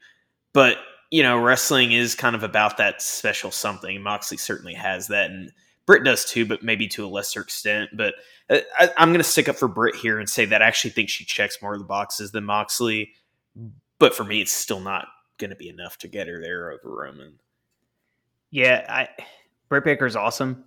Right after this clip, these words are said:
Speaker 2: She's got so much potential. I think that she could be as impactful and as popular as somebody like Becky Lynch has become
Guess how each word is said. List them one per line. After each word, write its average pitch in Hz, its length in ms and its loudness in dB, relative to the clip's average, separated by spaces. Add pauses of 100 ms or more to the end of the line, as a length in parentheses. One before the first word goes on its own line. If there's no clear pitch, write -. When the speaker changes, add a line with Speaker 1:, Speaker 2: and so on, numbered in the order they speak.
Speaker 2:
She's - 240 -8
got 107 360 2 (720)
so - 300 -2
much 123 200 0
potential. 127 720 -2 (200)
I - 80 -10
think 117 220 -4
that - 140 -12
she 117 160 -6
could 101 380 -10 (460)
be 101 380 -14 (720)
as 113 480 2
impactful 113 680 -4
and 98 100 -8
as - 80 -14
popular 107 520 -4
as 95 320 -8
somebody 101 420 -4
like 90 200 -10
Becky 101 260 -6
Lynch 98 480 -12
has 117 200 -4
become 120 540 -4